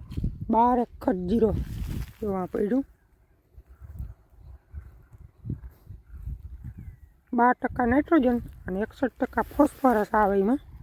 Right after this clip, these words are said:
ફોસ્ફરસ મૂળમાં વધારે ટૂંકમાં હોય, મૂળમાં જરૂર હોય ફોસ્ફરસની. મૂળ મજબૂત થાય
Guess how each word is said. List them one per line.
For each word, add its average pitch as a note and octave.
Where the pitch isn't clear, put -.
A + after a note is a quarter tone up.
ફોસ્ફરસ C4+
મૂળમાં A#3
વધારે A3+
ટૂંકમાં G3
હોય, A#3+
મૂળમાં A3
જરૂર A3+
હોય G#3+
ફોસ્ફરસની. C4
મૂળ D#4+
મજબૂત D#4+
થાય F4+